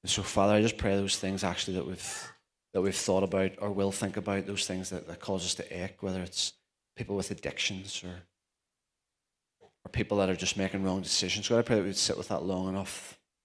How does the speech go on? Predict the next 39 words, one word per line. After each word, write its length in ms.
that 80
would 140
cause 380
us 160
to 140
be, 340
this 140
discomfort 720
would 140
cause 240
us 120
to 200
hunger 400
and 120
thirst 420
for 260
righteousness 680
and 100
justice. 580
Thank 280
you, 60
Father. 280
Thank 180
you 60
for 60
every 140
person 440
in 40
this 180
room 240
today. 280
Thank 180
you 40
for 80
every 140
person 440
that's 100
been 260
listening. 460